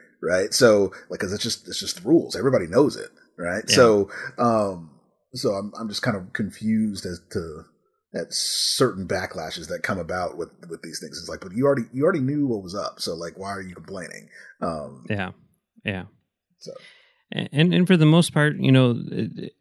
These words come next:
Speaker 2: the people who do work on these things seem to be satisfied with, with
Speaker 1: Yeah.
Speaker 2: the way that they turn out. I mean, there
Speaker 1: Yeah,
Speaker 2: have
Speaker 1: it's not Warner
Speaker 2: certainly, you know,
Speaker 1: Brothers.
Speaker 2: I mean, yeah, yeah. I mean, there have certainly been, you know, like, for example, Edgar Wright leaving.
Speaker 1: Yeah.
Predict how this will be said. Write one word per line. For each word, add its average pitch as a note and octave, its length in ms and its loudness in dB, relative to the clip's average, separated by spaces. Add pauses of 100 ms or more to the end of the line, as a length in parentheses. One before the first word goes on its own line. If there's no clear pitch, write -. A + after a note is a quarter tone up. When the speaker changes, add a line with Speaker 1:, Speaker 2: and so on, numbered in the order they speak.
Speaker 2:
the - 280 -8
people C3 320 -2
who A2 160 0
do C3+ 240 4
work F#2+ 260 0
on F2+ 200 0
these F2 220 -2
things F#2 360 -2
seem A2 240 2
to F#2+ 80 -2
be F2+ 440 -2 (260)
satisfied F#2 960 -2
with, F#2 400 -4 (160)
with - 160 2
Speaker 1:
Yeah. E3 80 2
Speaker 2:
the A#2+ 80 -2
way F#2 200 -2
that F2 180 -4
they F#2 120 -6
turn G2 280 -2
out. F#2+ 200 0
I F#2+ 60 -4
mean, G2 240 0
there G2 140 2 (240)
Speaker 1:
Yeah, - 80 6
Speaker 2:
have E3+ 80 8
Speaker 1:
it's - 80 0
not C3+ 180 6
Warner C#3 160 6
Speaker 2:
certainly, - 140 4
you G2+ 60 2
know, F#2+ 80 0
Speaker 1:
Brothers. F2+ 120 0
Speaker 2:
I F#2 40 -4
mean, F2 100 -4 (800)
yeah, G#2+ 300 4 (140)
yeah. G#2+ 240 2
I A2+ 120 4
mean, C3 120 10
there C3 120 8
have C#3 200 6
certainly A2+ 380 4
been, G2 380 6
you G2+ 100 4
know, F#2+ 200 2
like, F2 260 -4 (680)
for F#2 220 -2
example, F2+ 540 -2
Edgar F#2 260 -2
Wright F#2+ 360 0
leaving. F2+ 560 -4
Speaker 1:
Yeah. - 240 6